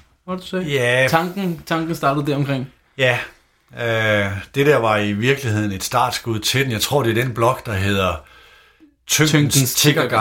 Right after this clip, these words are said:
Speaker 1: Tiggergang, ja,
Speaker 2: ikke?
Speaker 1: lige præcis.
Speaker 2: Øh, som jo var sådan en, jeg havde jo faktisk været ude og forsøge at sælge mine kompetencer. Jeg havde været hos Rø-, jeg havde sk-, skrevet til Jørgen Ramskov på fireogtyve syv, "Må jeg ikke have lov at lave et, øh,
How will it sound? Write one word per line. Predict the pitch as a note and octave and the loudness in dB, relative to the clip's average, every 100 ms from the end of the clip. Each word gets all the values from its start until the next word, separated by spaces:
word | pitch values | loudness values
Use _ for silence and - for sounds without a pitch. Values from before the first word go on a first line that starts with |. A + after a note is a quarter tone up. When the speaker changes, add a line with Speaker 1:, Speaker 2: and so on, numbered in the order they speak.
| G#2+ | 0
Speaker 1:
Tiggergang, | |
ja, | A#2 | 0
Speaker 2:
ikke? | A2 | 0
Speaker 1:
lige | G#2+ | 0
præcis. | - - - | -4 -12 -10
Speaker 2:
Øh, | A2+ A2+ A2 G#2 G2 | -4 0 2 0 -2
som | B2 A#2+ | -2 0
jo | A#2+ | 0
var | A#2 D3 | 2 2
sådan | D#3 D3 A2+ | 0 0 0
en, | F#2+ - - - _ _ _ _ - - - - - | -2 -6 -20 -20 _ _ _ _ -20 -20 -20 -14 -2
jeg | B2+ | 2
havde | B2+ C3+ F#3+ | 4 4 4
jo | A3+ | 2
faktisk | - A#2 A2 G2+ G2 | 2 0 0 -4 -2
været | A2 | 0
ude | G#2+ A#2+ | 0 0
og | C#3 | -2
forsøge | A2 - - D3 G#2+ | -2 -2 0 0 0
at | |
sælge | - - A2 B2 D3+ G#2+ A2 | 0 0 2 0 -2 -8 -4
mine | G#2+ G2+ | -2 0
kompetencer. | G2 F#2+ F#2+ G2 F#2+ C3 G#2+ | 0 -2 0 -2 -2 -4 -4
Jeg | A2 D3 | 0 2
havde | E3+ D#3 | 2 2
været | A#2+ G#2 | 2 0
hos | G2 - | 0 -2
Rø-, | A2 A2+ A2+ A2+ | -4 -6 -8 -6
jeg | B2 | -2
havde | D3+ | 0
sk-, | C3+ C#3 B2 A2 | 0 -4 -10 -8
skrevet | - C3 D#3 | -4 0 0
til | A#2+ | 0
Jørgen | G#2+ G2 | 0 0
Ramskov | G#2 C#3+ - G2+ F#2 F2+ | 0 -2 -4 -4 -4 -6
på | |
fireogtyve | G2 C3 C3 B2 | -4 -2 0 0
syv, | - D#3+ D#3 - - - - _ | 2 4 2 -2 -20 -20 -20 _
"Må | A2+ | 0
jeg | B2+ | 2
ikke | C3+ | 4
have | C3+ | 4
lov | C3 | 4
at | B2+ | 4
lave | B2+ C3+ | 4 4
et, | G#2+ F#2+ | 2 0
øh, | F#2 F2+ E2+ | 0 0 -4